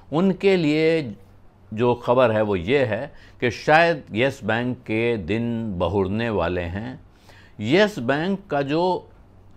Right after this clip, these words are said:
बड़ा संकट है, येस बैंक जिस वजह से मुसीबत में फंसा,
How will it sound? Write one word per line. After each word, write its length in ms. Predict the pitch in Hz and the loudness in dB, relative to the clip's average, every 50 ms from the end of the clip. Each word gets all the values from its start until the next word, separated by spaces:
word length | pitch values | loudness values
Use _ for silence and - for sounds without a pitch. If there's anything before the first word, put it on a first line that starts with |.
| - - - - - - - - - | -20 -20 -20 -20 -20 -20 -20 -14 -12
बड़ा 420 | 98 90 87 110 120 139 143 143 | -6 2 6 6 8 8 8 4
संकट 480 | 135 - 120 107 98 87 110 98 82 101 | 2 0 -2 -4 -2 -2 -2 -2 -2 -2
है, 100 | 107 110 | -2 -2
येस 200 | 104 104 101 87 | 0 -2 -2 -2
बैंक 280 | 78 104 113 120 117 92 | -2 -4 -4 -4 -4 -2
जिस 240 | 80 117 127 127 - | -2 -2 -2 -2 -2
वजह 300 | 107 98 95 92 120 120 | -4 -4 -2 0 -2 -2
से 120 | 113 107 104 | -2 -4 -6
मुसीबत 420 | 95 90 85 - 87 95 90 78 87 | -6 -6 -6 -6 -4 -4 -4 -6 -8
में 80 | 85 82 | -10 -12
फंसा, 480 | - 80 76 - - 110 131 139 - | -12 -14 -12 -8 -8 -8 -8 -8 -10